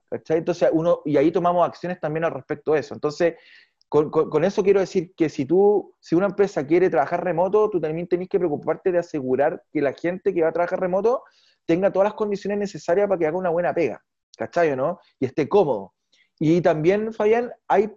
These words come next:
hay situaciones en donde a lo mejor las personas no pueden trabajar remoto porque en su casa no están las condiciones dadas, no por, no porque no tengan un escritorio,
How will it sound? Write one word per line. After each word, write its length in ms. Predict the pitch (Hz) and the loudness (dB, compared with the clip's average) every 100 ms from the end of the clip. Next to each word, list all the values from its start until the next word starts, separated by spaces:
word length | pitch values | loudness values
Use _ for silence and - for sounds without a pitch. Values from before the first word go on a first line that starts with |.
| - | 0
hay 180 | 175 214 | 0 0
situaciones 540 | 220 196 - 196 214 | -2 -2 0 -4 -2
en 60 | 208 | -2
donde 440 | 208 196 190 196 _ _ _ - | -2 0 -2 -4 _ _ _ -2
a 80 | |
lo 80 | 156 | -2
mejor 260 | 156 156 208 | -2 -2 0
las 140 | 208 | 0
personas 440 | 208 170 - 202 202 | -2 -6 -4 -6 -4
no 240 | 190 233 | -4 -4
pueden 300 | 240 233 233 | -2 -2 0
trabajar 420 | 220 220 214 220 | -2 -4 -2 -4
remoto 380 | 220 196 208 214 | -2 -2 -2 -2
porque 440 | 202 190 185 180 180 _ _ _ _ _ - | -2 -2 0 0 0 _ _ _ _ _ -6
en 100 | 165 | -4
su 180 | 180 | -2
casa 300 | 160 208 208 | 0 -2 -2
no 60 | 196 | -6
están 220 | 190 214 | -4 -4
las 80 | 233 | -4
condiciones 380 | 233 208 208 202 | -4 -6 -4 -2
dadas, 220 | 208 220 | 0 0
no 180 | 196 214 | 0 0
por, 200 | 226 220 - | -2 -4 -6
no 200 | 165 220 | -4 -2
porque 180 | 214 | -2
no 60 | 202 | -2
tengan 180 | 202 214 | -2 -2
un 80 | 202 | -4
escritorio, 520 | 202 143 190 117 | -4 0 0 -2